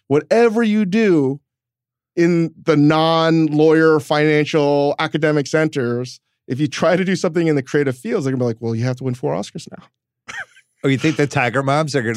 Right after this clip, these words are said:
Speaker 1: Dude, it's
Speaker 2: be
Speaker 1: the
Speaker 2: pointing
Speaker 1: worst.
Speaker 2: Parasite?
Speaker 1: One hundred percent. So now I think <laughs> Korean parents are gonna take their kids off the golf course and send them to, like, film s-, <laughs> film school. And it's like, "You better win five Oscars, 'cause that's your measurement, that's your measure of success now."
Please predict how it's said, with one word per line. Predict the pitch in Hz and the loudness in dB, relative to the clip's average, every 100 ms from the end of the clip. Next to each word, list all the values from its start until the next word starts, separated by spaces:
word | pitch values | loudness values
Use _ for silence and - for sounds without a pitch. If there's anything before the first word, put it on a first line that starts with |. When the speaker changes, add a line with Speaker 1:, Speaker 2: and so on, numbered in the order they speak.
| 113 151 | -2 -2
Speaker 1:
Dude, | 135 139 | -2 -2
it's | |
Speaker 2:
be | 135 | -2
Speaker 1:
the | 160 | 0
Speaker 2:
pointing | 139 135 131 | 0 2 0
Speaker 1:
worst. | 120 | 0
Speaker 2:
Parasite? | 120 131 226 | 0 0 0
Speaker 1:
One | 160 | 0
hundred | 240 | -2
percent. | 240 285 151 - _ - | -4 -4 -4 -6 _ -20
So | - 196 | -4 -2
now | 214 262 226 | 0 2 2
I | |
think | 160 190 170 - | 0 -2 -4 -8
<laughs> | 160 - - - - - | -10 -10 -12 -16 -10 -2
Korean | 202 233 240 214 | 2 4 2 0
parents | 190 180 151 151 | 0 2 0 0
are | - 156 | 0 0
gonna | 156 175 | 2 0
take | 156 185 180 | 0 -4 -4
their | 175 | -4
kids | - 175 | -2 0
off | 160 | 0
the | 147 | 0
golf | 127 139 - | 0 -2 0
course | 196 - | -4 -2
and | 135 127 | -4 -2
send | - 143 | -2 0
them | 147 | 0
to, | 143 123 | -2 -2
like, | 123 123 | -4 -4
film | - 139 175 | 0 0 0
s-, | 180 - 202 - | -4 -8 -10 -14
<laughs> | - | -2
film | 202 220 | 0 0
school. | - - 214 277 - 320 _ - - - - - | -4 -4 0 0 0 -6 _ -14 -12 -14 -8 -4
And | 135 | -4
it's | 127 | -2
like, | 127 113 | -4 -4
"You | 127 | -4
better | 135 131 | -2 -2
win | 131 | -4
five | 127 117 117 | -4 -6 -6
Oscars, | - - - - - - | -8 -10 -14 -16 -18 -8
'cause | 127 | -6
that's | 127 135 | -4 -4
your | |
measurement, | 131 127 131 127 127 | -4 -4 -6 -8 -8
that's | 135 | -8
your | 143 139 | -8 -8
measure | 139 151 | -8 -10
of | 143 | -10
success | 151 - - - | -14 -14 -14 -12
now." | 110 - | -12 -14